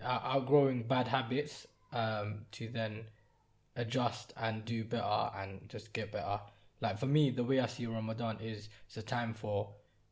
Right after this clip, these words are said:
you to improve yourself and get better. It's a chance at redemption.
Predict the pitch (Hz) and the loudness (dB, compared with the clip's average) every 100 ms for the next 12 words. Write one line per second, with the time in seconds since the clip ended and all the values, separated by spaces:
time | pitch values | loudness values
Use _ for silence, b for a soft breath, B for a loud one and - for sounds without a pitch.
0 | - 113 113 - 117 107 135 117 113 - | -6 -4 -2 -4 -4 -2 0 0 -2 -2
1 | 110 104 107 113 104 120 - 107 104 110 | -2 -2 -4 -4 -2 -4 -2 -2 -2 -4
2 | - 131 120 110 107 110 113 120 117 117 | -4 -2 -2 0 0 0 -2 -2 -2 0
3 | 127 151 | 0 -2